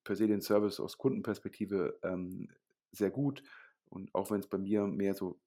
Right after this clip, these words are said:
zwanzig bis fünfundzwanzig Minuten sind, immer noch ein Top-, Top-Service. Ähm,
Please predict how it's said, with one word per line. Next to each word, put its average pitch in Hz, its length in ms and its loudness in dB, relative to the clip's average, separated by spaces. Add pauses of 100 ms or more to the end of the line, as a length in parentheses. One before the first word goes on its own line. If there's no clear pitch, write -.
(160)
zwanzig 101 480 -2
bis - 180 -12
fünfundzwanzig 127 380 0
Minuten 110 240 0
sind, 101 360 -2
immer 98 160 0
noch 87 220 -4
ein 87 320 -6
Top-, - 240 -2
Top-Service. 123 640 2 (640)
Ähm, 95 260 2